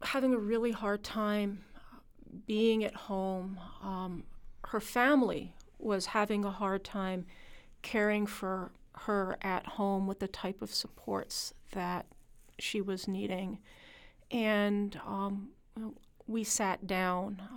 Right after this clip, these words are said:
we talked for about an hour. Um, I was trying to understand what were the specific barriers. Um, was it an issue of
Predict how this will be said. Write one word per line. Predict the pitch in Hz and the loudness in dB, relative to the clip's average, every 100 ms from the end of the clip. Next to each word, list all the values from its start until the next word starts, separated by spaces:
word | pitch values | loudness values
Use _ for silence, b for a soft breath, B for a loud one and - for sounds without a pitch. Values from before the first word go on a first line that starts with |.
| 240 | -10
we | 269 208 | -4 -2
talked | 208 - 190 190 - | -2 0 0 0 -4
for | - 208 | -4 -4
about | 196 196 185 - B B B B B - | 0 2 2 0 B B B B B -8
an | 214 | -6
hour. | - 175 180 185 190 185 - | -2 2 4 6 4 0 -6
Um, | - - 208 - | -10 -10 -10 -2
I | 196 | 0
was | 202 - | 2 0
trying | 233 202 | 0 2
to | 196 | 2
understand | 202 202 190 - 196 190 190 247 277 214 - - | 0 -2 -4 -4 -2 0 -2 -4 -8 -10 -12 -10
what | 220 220 | -2 0
were | 233 226 | 0 0
the | 208 | 0
specific | 208 - - 196 - - | -2 -4 -4 -4 -6 -4
barriers. | 190 180 180 180 180 190 202 - | -2 0 0 0 -2 -6 -6 -8
Um, | - 185 185 B B B - | -6 -8 -8 B B B -4
was | 208 214 | -2 0
it | 202 | 0
an | 202 202 | 0 -2
issue | - 190 - 208 190 185 - | -2 -4 0 2 2 -2 -4
of | - 190 185 180 185 | -2 0 2 0 -2